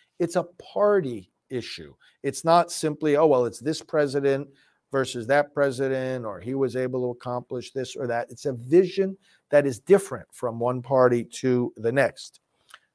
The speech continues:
The lowest numbers of recorded,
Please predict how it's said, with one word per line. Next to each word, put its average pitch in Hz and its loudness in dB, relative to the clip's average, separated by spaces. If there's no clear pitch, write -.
The 135 4
lowest 180 8
numbers 143 -2
of 117 -4
recorded, 156 0